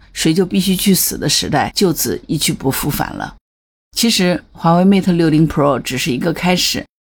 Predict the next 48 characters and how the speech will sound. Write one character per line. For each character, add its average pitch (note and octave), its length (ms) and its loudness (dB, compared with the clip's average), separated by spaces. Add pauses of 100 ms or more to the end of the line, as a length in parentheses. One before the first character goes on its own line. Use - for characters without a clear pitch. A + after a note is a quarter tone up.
(400)
九 D#3 140 2
月 F#3+ 100 4
十 F#3+ 140 0
三 F3 200 2
号， - 240 -2 (280)
华 E3 160 0
为 G3 180 2
和 G3 140 2
小 D3 200 2
米 E3 180 4
呢， E2+ 200 -2 (380)
宣 E3+ 200 2
布 D#3+ 80 -2
达 C#3 200 0
成 D3+ 200 2
全 C#3+ 240 0
球 C#3+ 220 2
专 E3+ 240 2
利 D3+ 80 4
交 D3 180 0
叉 D3 220 0
许 - 180 -4
可 C#3 160 -4
协 - 160 -4
议。 F#2 240 -4 (400)
这 - 140 0
个 G3+ 80 4
协 D3 260 0
议 D#3 220 2
覆 F#3 200 -2
盖 E3 180 2
了 C3+ 160 0
包 - 180 0
括 C3 320 2
华 D3+ 220 -2
为 D#3+ 160 0
五 A#2+ 160 0
G D3+ 240 -4
在 C#3+ 240 0
内 C3 180 2
的 F#2+ 180 -4
全 C3+ 320 0
部 G#3 80 0
的 D#3+ 140 0
通 - 180 0
讯 C3+ 220 2
技 B2 180 0
术。 - 240 -4